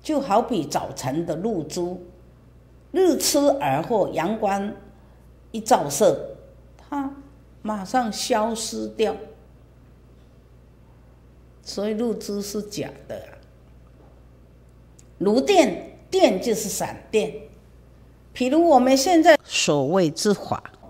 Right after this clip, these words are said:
刹那刹那的不住，就好比闪电、电光，岂能有牢固的吗？既然不能牢固，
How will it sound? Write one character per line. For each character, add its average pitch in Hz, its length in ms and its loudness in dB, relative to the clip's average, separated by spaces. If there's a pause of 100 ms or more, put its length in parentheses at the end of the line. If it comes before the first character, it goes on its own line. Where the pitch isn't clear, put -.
(120)
刹 339 180 0
那 339 180 4
刹 311 160 0
那 311 220 4
的 214 280 2
不 170 260 -6
住， 185 380 -6 (680)
就 285 140 0
好 202 220 -2
比 202 180 -8
闪 - 200 -4 (180)
电、 190 200 -4 (840)
电 214 300 2
光， 180 260 -8 (1800)
岂 - 380 -4
能 185 240 0
有 156 140 0
牢 151 340 -4
固 240 400 0
的 185 160 0
吗？ 185 280 -6 (840)
既 415 200 4
然 302 240 6
不 403 100 0
能 269 220 8
牢 240 300 8
固， - 600 4